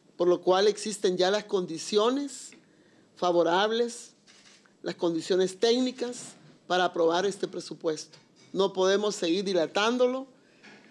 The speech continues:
es algo importante y fundamental para el país, pues ahí se da la más alta inversión social en la historia política de nuestro país, y consideramos que el pueblo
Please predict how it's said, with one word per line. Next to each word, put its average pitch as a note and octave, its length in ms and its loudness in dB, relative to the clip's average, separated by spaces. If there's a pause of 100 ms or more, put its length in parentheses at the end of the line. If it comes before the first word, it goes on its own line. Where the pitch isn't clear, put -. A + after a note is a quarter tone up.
es F3+ 240 2
algo F#3 540 2 (200)
importante F#3+ 680 -2
y - 20 -2
fundamental E3+ 840 -2
para F3 160 -4
el D#3 80 -4
país, G#3 680 -2 (1080)
pues F3+ 220 2
ahí E3+ 180 2
se G#3+ 160 2
da F#3+ 300 4
la F#3 140 2
más F#3 240 0
alta F#3+ 260 -2
inversión F3 560 -4
social G3+ 640 -2 (440)
en F3+ 120 0
la E3+ 60 4
historia G3+ 680 0 (800)
política F3 540 0
de D#3 60 0
nuestro D#3+ 300 -4
país, A#3 540 0 (640)
y F3+ 80 -8
consideramos G3+ 720 2
que G3+ 80 -6
el D#3+ 100 -4
pueblo G3 540 2